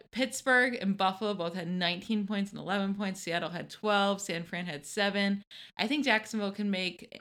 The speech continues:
Andy Dalton make some mistakes. I think Jacksonville will just run this clock run the clock, run the clock, which is gonna cause some stress on Cincy to start moving the ball,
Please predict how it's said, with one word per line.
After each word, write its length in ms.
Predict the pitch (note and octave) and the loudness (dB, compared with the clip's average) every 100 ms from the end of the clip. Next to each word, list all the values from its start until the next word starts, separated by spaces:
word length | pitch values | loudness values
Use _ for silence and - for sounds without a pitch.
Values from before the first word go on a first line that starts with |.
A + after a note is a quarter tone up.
| - | -4
Andy 260 | F#3 G3 G3+ | 0 2 2
Dalton 420 | F3 E3 E3 E3 | 2 0 -4 -4
make 180 | E3+ F3 | -4 -2
some 220 | G#3 G3 | -4 -4
mistakes. 680 | F#3 - G3 F#3 F3+ - - _ _ - | -4 -4 0 2 0 -4 -16 _ _ -8
I 100 | F3+ | -6
think 260 | F#3 E3+ - | -4 -6 -6
Jacksonville 500 | G3 F3 F3 F3+ F3+ | 2 2 2 -4 -4
will 120 | E3 E3 | -4 -6
just 240 | D#3+ - | -8 -12
run 600 | D#3+ D#3+ D#3+ D#3 D#3+ F3 - | -12 -8 -2 0 0 -4 -6
this 180 | E3 - | -10 -10
clock 580 | - D#3 D3 D#3+ - - _ _ _ | -8 -2 0 0 -4 -20 _ _ _
run 400 | E3+ E3+ E3 E3+ | -10 -4 -2 -2
the 80 | E3+ | -4
clock, 380 | D#3+ - A#2 - | -8 -6 -6 -6
run 260 | - F3 F3+ | -4 -4 -2
the 60 | E3+ | -4
clock, 300 | F3 D3+ E3+ | -4 -4 -6
which 140 | E3 | -10
is 80 | E3+ | -8
gonna 180 | F3+ F#3 | -6 -6
cause 260 | - F3 | -4 -4
some 120 | F3 E3+ | -4 -8
stress 380 | - E3+ E3 D#3+ | -6 -6 -6 -8
on 120 | D#3 | -10
Cincy 400 | - E3 - D#3+ | -10 -10 -8 -8
to 240 | D3+ D3+ - | -8 -8 -8
start 260 | - D#3 | -6 -6
moving 240 | E3 D#3+ E3 | -6 -10 -10
the 60 | |
ball, 380 | D3 D3 D3+ D#3 | -6 -2 -2 -4